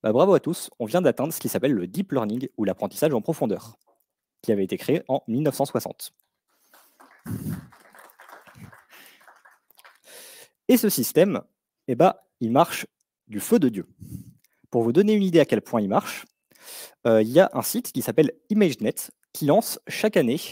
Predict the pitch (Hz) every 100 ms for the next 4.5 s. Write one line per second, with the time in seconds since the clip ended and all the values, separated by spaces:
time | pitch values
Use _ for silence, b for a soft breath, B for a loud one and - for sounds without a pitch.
0 | - _ - 117 - 110 113 - 123 123
1 | 127 117 101 98 - 190 - - _ b
2 | b b - - - - 214 - 214 -
3 | 127 120 143 185 170 202 160 139 95 90
4 | - 107 117 185